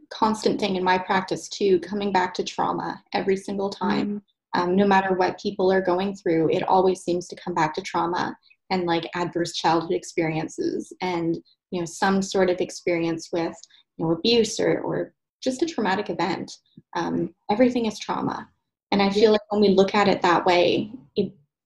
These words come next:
Speaker 1: makes it more, like, easy to empathize with people because
Speaker 2: Yes.
Speaker 1: we all have something in our past that is awful. And I can't imagine that awful thing in my life causing me to behave in a way that makes it,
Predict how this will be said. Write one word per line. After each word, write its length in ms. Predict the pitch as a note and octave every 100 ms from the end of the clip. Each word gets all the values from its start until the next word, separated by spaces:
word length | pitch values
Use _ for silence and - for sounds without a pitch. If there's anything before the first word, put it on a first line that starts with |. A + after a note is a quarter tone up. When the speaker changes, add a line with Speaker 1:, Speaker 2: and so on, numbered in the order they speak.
| _ A3+
Speaker 1:
makes 340 | G#3+ G3 -
it 100 | -
more, 460 | G#3 F#3+ F#3 G3 - _ _
like, 160 | G#3 -
easy 400 | A3+ A#3 C#4+ E4+
to 80 | -
empathize 500 | G#3+ G#3 B3+ B3+ B3+
with 140 | C4
people 420 | C4 B3+ - E4+ - _ _ _ _
because 240 | - G#3+ A#3
Speaker 2:
Yes. 180 | A3+ F#3 _ -
Speaker 1:
we 160 | A3+ B3
all 220 | A#3+ B3
have 200 | B3 G#3
something 520 | - F3+ E3+ - F#3 -
in 120 | G3
our 140 | F#3+ F#3+
past 380 | - - - -
that 300 | F3 E3+ -
is 320 | F3 - - _
awful. 460 | - - - - - _ _ - - _ _ _ _ -
And 240 | G#3+ G3+
I 140 | - G3+
can't 340 | G3+ G#3 G3
imagine 760 | G3+ F#3+ F#3 F#3+ F#3 F3+ F#3 - _ _ _ _ G#3
that 300 | G3+ F#3+ -
awful 340 | F#3 - G3
thing 220 | - F#3+
in 120 | F3
my 160 | E3+ E3
life 340 | G3 A3+ C#4+ - - _ _ -
causing 380 | - G#3 G#3 F#3+
me 100 | F#3+
to 100 | F#3
behave 380 | F#3+ G3 F3+ F#3
in 80 |
a 40 | F3
way 440 | E3+ F3+ G3+ G#3 F#3
that 220 | F3 -
makes 340 | F#3 E3 -
it, 320 | - D#3 E3